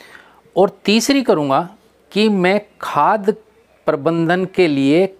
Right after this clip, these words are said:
कैलकुलेट किस प्रकार करें। ये हैं आज के तीन मुख्य बिंदु। वीडियो थोड़ी लंबी होगी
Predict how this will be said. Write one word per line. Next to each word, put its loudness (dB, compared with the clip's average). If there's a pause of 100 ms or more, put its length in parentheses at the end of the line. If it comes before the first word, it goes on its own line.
कैलकुलेट 0
किस -2
प्रकार -12
करें। -20 (720)
ये 2
हैं -2
आज -2
के -2
तीन -8
मुख्य -12
बिंदु। -16
वीडियो 0
थोड़ी -2
लंबी 2
होगी -2